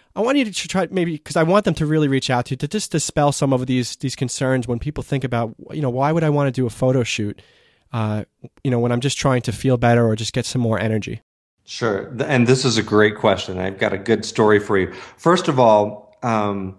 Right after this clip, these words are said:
Speaker 2: I, I can see both sides, uh, of the coin there that you just mentioned. And I do want to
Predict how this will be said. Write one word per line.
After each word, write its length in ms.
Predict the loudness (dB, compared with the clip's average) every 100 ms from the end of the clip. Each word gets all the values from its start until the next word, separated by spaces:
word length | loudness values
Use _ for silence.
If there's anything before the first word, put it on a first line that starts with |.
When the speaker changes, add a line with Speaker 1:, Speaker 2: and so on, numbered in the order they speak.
| _ _ -20 _ _
Speaker 2:
I, 240 | 0 2 0
I 40 |
can 180 | -2 -8
see 200 | -4 -4
both 400 | 0 0 -2 -4
sides, 560 | -6 -4 -4 -6 -14 _ _ _ _ _ _ -6
uh, 160 | -4 -2
of 200 | -4 -4
the 80 | -12
coin 440 | -6 -2 0 0
there 200 | 0 -2
that 160 | -2 -6
you 100 | -4
just 280 | -4 -4
mentioned. 420 | -4 -4 -4 -6 -4
And 160 | 0
I 140 | 2 2
do 280 | 4 4
want 460 | 4 4 4 2 -2
to 640 | 2 4 6 4 0 -6